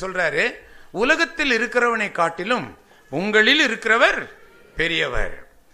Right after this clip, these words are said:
உலகத்தில் இருக்கிறவனாக்கா பிசாசு சொல்றாரு, அவனை விட உனக்குள் இருக்கிறவர் பெரியவர். அப்ப இந்த ஆவியானவரை இயேசுதான் நமக்கு தர முடியும். அதனால முதலாவது மனுஷனை உண்டாக்குனதுக்கு பிறகு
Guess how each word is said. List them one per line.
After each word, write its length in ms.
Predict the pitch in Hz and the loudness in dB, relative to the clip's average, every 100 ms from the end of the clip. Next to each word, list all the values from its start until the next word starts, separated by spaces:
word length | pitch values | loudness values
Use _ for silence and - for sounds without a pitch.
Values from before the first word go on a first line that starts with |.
| _ | _
உலகத்தில் 500 | 151 233 277 277 262 | 0 0 2 -2 -2
இருக்கிறவனாக்கா 560 | 254 247 247 233 247 339 | -2 -2 0 0 0 -4
பிசாசு 680 | - 262 302 311 277 - | -6 0 2 2 -2 -6
சொல்றாரு, 340 | 202 170 139 104 - _ _ - - | -4 -2 -2 -4 -18 _ _ -20 -4
அவனை 380 | 120 285 392 | 2 6 6
விட 460 | 339 185 175 226 220 - - | 4 4 4 2 -2 -18 -8
உனக்குள் 540 | 147 240 294 285 254 | 0 0 0 -2 -2
இருக்கிறவர் 480 | 214 208 175 160 165 147 | -2 -2 -2 -4 -8 -10
பெரியவர். 500 | 127 120 113 104 - - - _ _ | -10 -10 -10 -12 -10 -12 -12 _ _
அப்ப 220 | 247 311 | 0 0
இந்த 380 | 254 370 403 330 | -2 -2 2 4
ஆவியானவரை 960 | 220 247 247 214 190 175 208 151 185 262 - - _ | 6 6 6 4 4 4 4 2 0 -4 -18 -20 _
இயேசுதான் 720 | 123 165 220 233 240 247 269 311 | -4 2 2 2 2 4 4 4
நமக்கு 300 | 294 277 262 | 0 -2 -4
தர 200 | 254 247 | -4 -4
முடியும். 400 | 233 208 170 - - - _ - _ _ - | -4 -4 -4 -10 -20 -20 _ -20 _ _ -4
அதனால 720 | 175 254 285 185 170 285 311 - - - | -2 2 2 4 4 4 2 -12 -20 -16
முதலாவது 720 | 156 190 233 254 285 302 311 | -4 2 8 10 10 6 2
மனுஷனை 440 | 220 214 220 262 240 | 0 0 0 0 0
உண்டாக்குனதுக்கு 840 | 185 214 220 220 214 196 185 180 | -2 0 2 2 -2 -4 -4 -6
பிறகு 680 | 165 131 117 131 277 311 - | -10 -8 -4 0 0 -2 -14